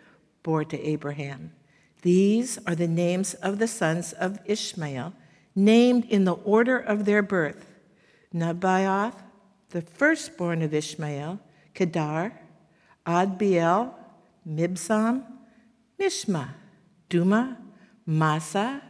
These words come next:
Hadad, Tema, Jetur, Naphish, and Kedema.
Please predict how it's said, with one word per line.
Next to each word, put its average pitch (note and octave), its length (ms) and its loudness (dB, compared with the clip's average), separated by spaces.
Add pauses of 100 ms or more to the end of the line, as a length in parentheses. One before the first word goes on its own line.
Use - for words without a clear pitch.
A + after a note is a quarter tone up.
(240)
Hadad, D#3 680 -4 (260)
Tema, D#3+ 480 -2 (500)
Jetur, F#3 600 -4 (380)
Naphish, E3+ 720 -2 (500)
and F3 160 -4
Kedema. F#3+ 640 2